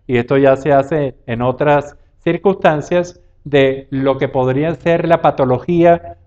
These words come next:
de la incapacidad para, por lo menos, de expresar sorpresa, como podría ser la alexitimia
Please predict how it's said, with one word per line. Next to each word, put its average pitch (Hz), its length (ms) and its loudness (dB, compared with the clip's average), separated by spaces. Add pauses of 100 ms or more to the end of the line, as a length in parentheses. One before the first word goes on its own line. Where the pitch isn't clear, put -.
de 135 100 0
la 127 120 0
incapacidad 131 680 0
para, 156 580 2 (160)
por 127 140 2
lo 127 100 4
menos, 147 280 -2
de 165 80 4
expresar 135 800 2 (160)
sorpresa, 147 680 -4
como 143 240 -4
podría 127 400 0
ser 139 260 -2
la 131 140 2
alexitimia 151 1120 -4